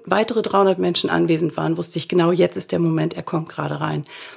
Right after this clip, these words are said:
Ich habe ihn gespürt, mit jeder Faser meines Körpers, mit jeder Faser meines Herzens. Und seitdem geht alles ganz schnell. Ich bin jetzt gerade mittendrin dabei, umzuziehen, und zwar in die Weltmetropole Horst.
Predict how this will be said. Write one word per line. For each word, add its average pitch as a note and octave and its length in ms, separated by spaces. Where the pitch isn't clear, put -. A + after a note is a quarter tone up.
Ich - 80
habe F3 120
ihn F#3 80
gespürt, E3 460
mit E3 160
jeder B3 260
Faser A3+ 460
meines E3+ 320
Körpers, F#3+ 340
mit E3+ 160
jeder E3 220
Faser E3 340
meines D#3 360
Herzens. - 480
Und G#3 80
seitdem A#3 320
geht G3+ 100
alles F3+ 240
ganz G#3+ 220
schnell. A#3 260
Ich - 140
bin G3 140
jetzt A3 240
gerade G3+ 240
mittendrin G3 500
dabei, E3+ 400
umzuziehen, A#3 920
und F#3 140
zwar F3 320
in F#3 80
die F3+ 140
Weltmetropole F#3+ 800
Horst. - 480